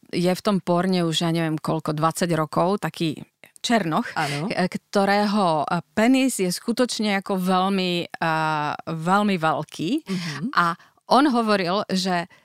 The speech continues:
Speaker 1: jeho penis bol ako vzor pre sexuálnu pomôcku, pre dildo,
Speaker 2: Mhm.
Speaker 1: pre, v Amerike.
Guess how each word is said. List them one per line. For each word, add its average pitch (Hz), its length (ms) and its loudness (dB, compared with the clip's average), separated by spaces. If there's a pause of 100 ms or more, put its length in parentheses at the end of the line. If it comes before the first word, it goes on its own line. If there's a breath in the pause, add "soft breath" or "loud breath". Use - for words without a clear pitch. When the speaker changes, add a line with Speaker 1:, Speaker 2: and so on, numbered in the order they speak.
(200 soft breath)
Speaker 1:
jeho 196 640 -2 (240)
penis 180 720 0
bol 180 600 0
ako 196 380 -2
vzor 180 520 0 (360 soft breath)
pre 208 240 0
sexuálnu 214 880 0
pomôcku, 196 640 0
pre 208 160 0
dildo, 175 800 0
Speaker 2:
Mhm. 156 720 -2
Speaker 1:
pre, 214 200 2 (280)
v 180 160 -6
Amerike. 170 480 2